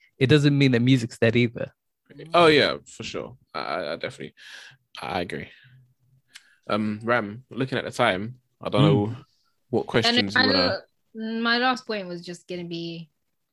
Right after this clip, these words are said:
Speaker 3: I feel like we've already kind of touched on the future of animation, <laughs> just in terms of talking about cycles. But, um, I guess my point about, like, anime and just, like, Western,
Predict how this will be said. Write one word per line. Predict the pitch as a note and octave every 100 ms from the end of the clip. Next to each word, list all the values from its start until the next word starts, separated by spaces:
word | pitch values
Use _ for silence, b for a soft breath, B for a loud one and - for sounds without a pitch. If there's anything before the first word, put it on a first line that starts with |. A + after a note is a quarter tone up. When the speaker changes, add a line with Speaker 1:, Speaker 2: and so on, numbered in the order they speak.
| b b b
Speaker 3:
I | C4
feel | D4 F4+
like | C4+
we've | B3 A#3
already | A3+ F#3+
kind | G3+ F3+
of |
touched | F3 D#3+ -
on | E3+
the | E3
future | E3 D#3+ E3+
of | D#3+
animation, | D#3 E3+ F3 - - B3+ D4 C#4+ D4
<laughs> |
just | C4+ C#4+ C4
in | A#3+
terms | A#3+ A3+
of | G#3
talking | G#3 G#3
about | F#3 -
cycles. | F#3 F3+ - F3+
But, | F3 F3+ D#3
um, | F3 F#3 _ _ -
I | A3
guess | A3+ A#3
my | B3+
point | A#3 B3 A#3
about, | G#3+ F#3+ D#3+
like, | F3 -
anime | F#3 F#3+
and | F#3 F3+ F3+
just, | F3
like, | F3+ D3+
Western, | E3 E3+ - F#3 F3 F3